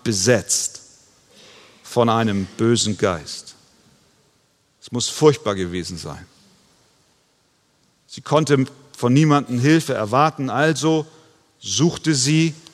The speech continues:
Hilfe bei Jesus. Unsere Not, und das ist, was wir in den Zeugnissen heute Morgen gehört haben,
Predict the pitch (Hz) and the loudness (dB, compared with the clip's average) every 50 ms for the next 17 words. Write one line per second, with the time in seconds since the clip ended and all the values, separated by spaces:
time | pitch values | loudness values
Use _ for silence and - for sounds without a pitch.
0 | _ _ _ _ _ - - 127 131 139 139 127 - 139 135 131 131 135 131 - | _ _ _ _ _ -4 0 2 4 4 4 2 2 2 2 2 2 -2 -8 -14
1 | _ _ _ _ _ _ _ _ _ _ - 101 98 120 113 113 113 113 113 113 | _ _ _ _ _ _ _ _ _ _ -20 -8 -4 -2 0 0 0 0 0 -2
2 | 113 113 117 - _ _ _ _ _ _ _ _ _ - - 104 104 113 117 110 | -4 -6 -12 -18 _ _ _ _ _ _ _ _ _ -20 -10 -6 -4 -2 -2 -2
3 | 95 92 82 73 - - - - - - _ _ _ _ _ _ _ _ _ _ | -4 -6 -8 -8 -8 -10 -10 -14 -18 -20 _ _ _ _ _ _ _ _ _ _
4 | _ _ _ _ _ _ _ _ _ _ _ _ _ _ _ _ - - - - | _ _ _ _ _ _ _ _ _ _ _ _ _ _ _ _ -20 -20 -20 -18
5 | - - - - - - - _ _ _ _ _ _ _ _ _ _ 139 160 180 | -20 -20 -20 -20 -20 -20 -20 _ _ _ _ _ _ _ _ _ _ 2 4 4
6 | 180 165 196 175 185 185 185 185 170 135 107 101 - 95 95 95 107 113 - - | 4 4 4 4 4 2 2 2 2 2 0 -2 -4 -10 -10 -8 -6 -6 -6 -6
7 | 147 135 - 135 147 139 - - 143 151 147 143 147 147 143 147 143 143 139 - | -6 -4 -2 -2 -2 -2 -2 0 0 0 2 0 0 0 0 0 0 0 0 2
8 | 143 147 156 - - 139 - - 139 131 143 143 147 143 139 139 143 151 151 147 | 2 2 2 -2 -6 -8 -6 -4 -2 -2 -2 0 0 0 2 2 2 2 0 -2
9 | 139 143 156 160 156 - 120 92 82 80 82 | -2 0 0 0 -2 -2 -6 -10 -10 -12 -16